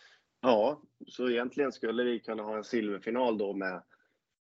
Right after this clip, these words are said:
Dear Friend och exempelvis Honey Miraz, om, om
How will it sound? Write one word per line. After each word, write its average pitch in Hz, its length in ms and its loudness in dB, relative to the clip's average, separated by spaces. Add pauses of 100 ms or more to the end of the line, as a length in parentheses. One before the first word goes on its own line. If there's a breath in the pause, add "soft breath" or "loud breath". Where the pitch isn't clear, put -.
(240)
Dear 117 160 6
Friend 110 440 2
och 101 380 0
exempelvis 101 920 -2 (140)
Honey 117 200 2
Miraz, 113 420 2
om, 104 320 -4
om 101 420 -6